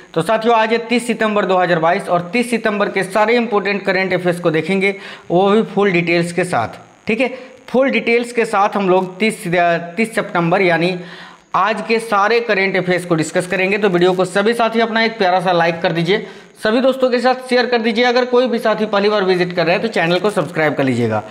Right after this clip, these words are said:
तो चलिए देखते हैं साथियों questions directly। ये रही पहली question,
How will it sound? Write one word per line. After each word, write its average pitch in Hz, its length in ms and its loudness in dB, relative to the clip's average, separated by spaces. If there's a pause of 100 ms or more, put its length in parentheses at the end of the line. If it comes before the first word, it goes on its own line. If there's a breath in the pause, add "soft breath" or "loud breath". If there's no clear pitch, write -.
(280 loud breath)
तो 175 80 2
चलिए 233 280 2
देखते 262 300 -2
हैं 269 540 -2
साथियों 220 360 0
questions 240 500 -2
directly। 202 500 -2 (1500)
ये 247 140 4
रही 277 160 2
पहली 196 280 0
question, 135 380 -2